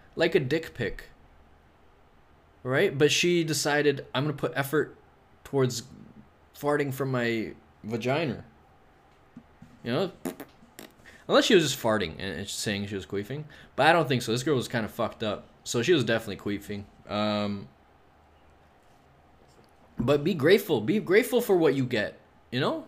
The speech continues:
Anything you receive. It's better to give than receive, but when you receive something, be grateful.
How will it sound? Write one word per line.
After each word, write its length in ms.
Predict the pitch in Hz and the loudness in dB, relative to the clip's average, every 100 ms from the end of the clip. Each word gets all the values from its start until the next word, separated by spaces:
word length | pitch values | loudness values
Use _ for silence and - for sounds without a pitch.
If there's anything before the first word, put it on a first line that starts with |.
| - - | -18 -2
Anything 360 | 285 311 196 | 0 2 2
you 80 | 147 | 0
receive. 580 | 120 - 110 87 - - - _ _ _ _ _ _ _ _ _ _ _ - | 0 -2 -4 -4 -12 -20 -20 _ _ _ _ _ _ _ _ _ _ _ -8
It's 140 | 151 | -2
better 220 | 147 196 | 2 2
to 100 | 185 | 2
give 220 | 175 190 185 | 2 2 4
than 120 | 175 | 0
receive, 460 | 151 208 220 131 | 0 2 2 0
but 260 | 120 117 - - - - | 2 0 -2 -12 -20 -14
when 160 | - 175 | -4 2
you 100 | 196 | 4
receive 340 | 180 202 208 | 4 2 -2
something, 440 | 208 202 202 208 160 | 0 2 2 0 -2
be 80 | 180 | -4
grateful. 600 | 175 202 - 101 117 | -2 -2 -4 -10 -12